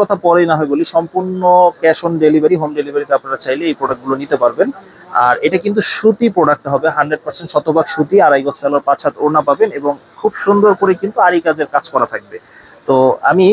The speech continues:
কয়েকটা ডিজাইন, আজকে এখানে কয়েকটা ডিজাইন দেখাবো, প্রত্যেকটা কালার সহকারে। আপনারা এক সেট করে সম্পূর্ণ cash on ডেলিভারিতে আপনারা চাইলে অর্ডার করতে পারবেন। দেখেন, আমি স্পেসিফিকেশনটা বলে দিচ্ছি,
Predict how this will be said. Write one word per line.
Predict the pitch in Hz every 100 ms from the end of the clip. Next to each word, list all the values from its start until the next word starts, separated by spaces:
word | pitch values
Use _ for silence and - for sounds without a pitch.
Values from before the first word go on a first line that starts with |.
| 220
কয়েকটা | 185 190 - 190
ডিজাইন, | 156 135 135
আজকে | - 156
এখানে | 160 165 -
কয়েকটা | 160 180 165
ডিজাইন | 156 156
দেখাবো, | 143 156 175
প্রত্যেকটা | 170 - 170 165
কালার | 147 156 147
সহকারে। | 147 139 151 285 _ _ -
আপনারা | 160 190 185
এক | 190
সেট | 214 196 202
করে | 220 302 -
সম্পূর্ণ | 202 202 226 220 214
cash | 196 214
on | 208
ডেলিভারিতে | 196 196 190 196 180
আপনারা | 180 180
চাইলে | 175 156
অর্ডার | 143 135
করতে | 127 - 110
পারবেন। | 107 - - - - _ _ -
দেখেন, | 143 104 -
আমি | 139 175 156 -
স্পেসিফিকেশনটা | - 190 208 202 196 208 196 175
বলে | 180 143
দিচ্ছি, | 120 -